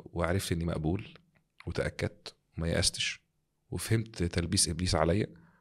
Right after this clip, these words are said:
وصليت. أنا براجع يعني، وخلاص صليت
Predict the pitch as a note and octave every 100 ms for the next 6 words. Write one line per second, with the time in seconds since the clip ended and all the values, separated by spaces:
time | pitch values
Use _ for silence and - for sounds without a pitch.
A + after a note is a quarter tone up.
0 | _ _ _ - F2 - E2+ F2 G#2 G2
1 | F#2+ G#2 E2 E2 E2 G2 - - - -
2 | - _ _ - F2 F#2+ G#2+ - E2+ A2+
3 | -